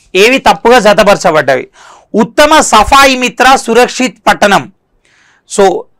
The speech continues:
ఏది స్వచ్ఛ భారత్ అవార్డ్స్ రెండు వేల ఇరవై మూడు. అంటే స్వచ్ఛ భారత్లో ఏ నగరాలు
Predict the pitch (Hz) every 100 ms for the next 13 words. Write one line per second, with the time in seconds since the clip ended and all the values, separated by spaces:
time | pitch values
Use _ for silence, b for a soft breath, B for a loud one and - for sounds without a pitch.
0 | _ - 226 262 - 220 220 277 269 262
1 | 262 226 220 254 262 220 226 233 214 214
2 | 190 147 123 - b b b 202 226 220
3 | - 277 277 277 277 254 220 254 254 262